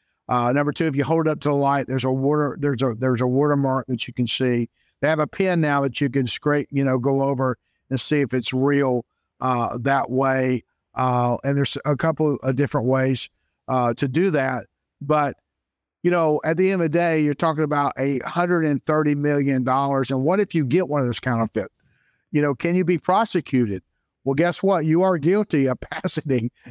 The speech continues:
counterfeit dollar if you pass one to someone. Uh, now, would that hold up true in court if you went through? Probably, probably not. But,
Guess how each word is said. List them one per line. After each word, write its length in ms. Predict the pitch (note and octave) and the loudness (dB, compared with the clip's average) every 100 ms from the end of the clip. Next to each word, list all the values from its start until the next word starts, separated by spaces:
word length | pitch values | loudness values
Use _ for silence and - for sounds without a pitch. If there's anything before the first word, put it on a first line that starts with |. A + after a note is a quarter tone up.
| - | -8
counterfeit 500 | - F3+ D#3+ F3+ C#3 | -2 -2 0 -2 0
dollar 380 | D#3+ F3+ F3+ D#3 | 2 2 2 0
if 160 | C#3+ | 0
you 240 | E3 C#3+ - _ | 0 -2 -8 _
pass 300 | D#3+ G3+ A3 | -2 0 -2
one 320 | - B2+ B2 | -2 0 0
to 60 | A2 | -2
someone. 500 | - A2 G#2+ A2+ D#3 - _ _ _ - | -4 -2 -2 -2 -6 -10 _ _ _ -4
Uh, 440 | C#3 C3+ C3 C3+ | -2 0 0 0
now, 400 | D3 D#3 C#3+ C#3 - _ | 0 0 0 -2 -8 _
would 160 | C#3+ D3+ | -4 0
that 180 | D#3+ C#3 | 0 0
hold 280 | F3 E3 D#3 | 0 2 2
up 160 | C#3+ | -2
true 360 | - E3 D#3 D3 | -2 0 2 2
in 160 | C#3 | 2
court 380 | B2 D#3 D#3 D3 | 0 0 2 0
if 40 | - | 0
you 80 | |
went 160 | C#3 C#3 | -2 0
through? 220 | C#3+ C#3+ - _ _ - | -2 -2 -6 _ _ 0
Probably, 360 | E3+ D#3+ C#3+ | 0 2 0
probably 360 | - D#3 D3 C#3+ | 0 -2 0 2
not. 460 | D3 D#3 C#3 C3 - | 2 0 0 -2 -2
But, 260 | D3 B2+ | -4 -4